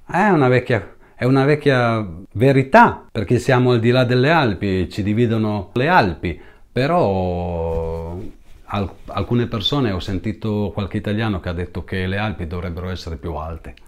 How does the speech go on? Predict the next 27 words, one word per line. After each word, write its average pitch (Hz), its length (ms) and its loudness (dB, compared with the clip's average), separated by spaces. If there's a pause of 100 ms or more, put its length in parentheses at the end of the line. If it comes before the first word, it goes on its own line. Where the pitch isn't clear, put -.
(120)
per 92 140 0
dividerci 98 560 0
di 98 100 -2
più 101 180 -2
dei 98 140 2
francesi. 98 720 2
<laughs> - 600 4 (540)
Vabbè, 107 340 6 (240)
eh, 90 460 0
scusatemi, 98 680 0
eh, 101 40 0
se - 140 -10
c'è 98 120 0
qualche 98 240 2
francese, 98 540 2
<laughs> - 0 -
non 113 80 6
è 131 60 6
che - 280 8
no, - 160 8 (140)
<laughs> 160 180 6
non 143 200 8
è 147 80 4
che 131 100 2
volevo 127 440 6
essere 117 340 0
cattivo, 95 500 -4